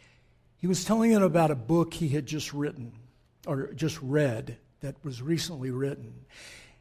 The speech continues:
And in the book, it was explaining away the resurrection of Jesus Christ, saying, you know, that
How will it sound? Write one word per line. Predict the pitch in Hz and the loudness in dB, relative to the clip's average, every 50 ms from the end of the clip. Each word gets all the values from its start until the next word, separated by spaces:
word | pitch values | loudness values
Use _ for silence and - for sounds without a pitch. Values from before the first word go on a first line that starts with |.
| _ _ _ _ _ _ - | _ _ _ _ _ _ -6
And | 196 165 190 214 | 0 4 6 6
in | 233 233 | 8 8
the | 226 214 | 6 6
book, | 151 151 175 180 170 175 196 | 6 4 4 4 4 2 0
it | 185 | -2
was | 139 131 123 151 | -2 -2 -4 -4
explaining | 160 156 - - - - - 185 190 202 220 220 220 214 214 214 202 | -4 -4 -4 -6 -6 -4 -2 2 2 4 4 4 4 4 4 4 4
away | 185 156 147 147 160 170 175 180 165 147 135 135 139 143 151 | 2 2 2 4 6 8 8 8 8 8 6 4 4 2 2
the | 139 151 151 | 0 0 0
resurrection | 139 156 165 165 143 151 180 170 156 156 139 - - - 175 165 | 2 4 4 4 4 4 2 4 4 4 2 0 -2 -4 -2 -2
of | 160 147 127 | -2 -2 -2
Jesus | 156 156 151 127 120 151 151 - | -2 -2 -2 -2 -4 -4 -6 -6
Christ, | - - 202 202 185 147 131 120 - | -4 -2 0 0 2 0 -2 -2 0
saying, | - 160 160 190 | 0 0 2 2
you | 226 | 2
know, | 220 214 214 | 2 2 4
that | 196 220 208 196 | 6 6 6 6